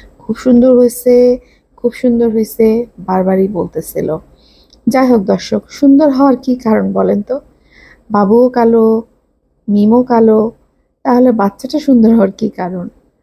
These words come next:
আবার অন্যদিকে, আহ, তানজিলার, আহ, ছেলে একটুখানি গায়ের রং শ্যামলা হয়েছে,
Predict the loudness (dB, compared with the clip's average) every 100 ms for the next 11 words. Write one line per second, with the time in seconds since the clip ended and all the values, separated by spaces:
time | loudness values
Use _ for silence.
0 | _ -4 0 2 4 4 2 0 -2 -2
1 | -2 -8 _ _ _ _ _ _ _ _
2 | _ _ _ -2 0 2 0 0 0 2
3 | 2 2 2 0 -4 -6 -4 -2 -2 -4
4 | -4 0 2 2 0 -8 _ _ -10 -8
5 | -4 -2 0 0 0 2 2 0 0 -4
6 | -4 -2 0 0 -2 -4 -2 -4